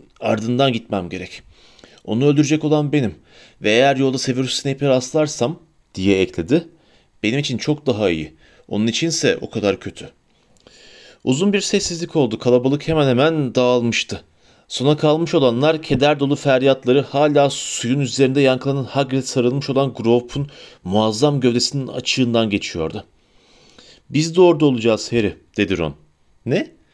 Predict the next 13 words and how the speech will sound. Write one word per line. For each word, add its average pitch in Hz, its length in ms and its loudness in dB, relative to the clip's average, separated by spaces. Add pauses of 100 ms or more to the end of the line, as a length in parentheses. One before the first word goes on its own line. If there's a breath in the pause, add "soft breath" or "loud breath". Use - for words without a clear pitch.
(580 soft breath)
"Teyzenle 156 880 2
eniştenin 139 420 0
evinde," 135 420 0 (200)
dedi 95 220 0
Ron. 82 160 -2 (600 soft breath)
"Ve 120 80 4
sonra 156 360 2
da 170 280 2 (100)
nereye 156 260 6
gidersen 151 580 0
git - 180 -6
seninle 151 380 0
geleceğiz." 92 540 -2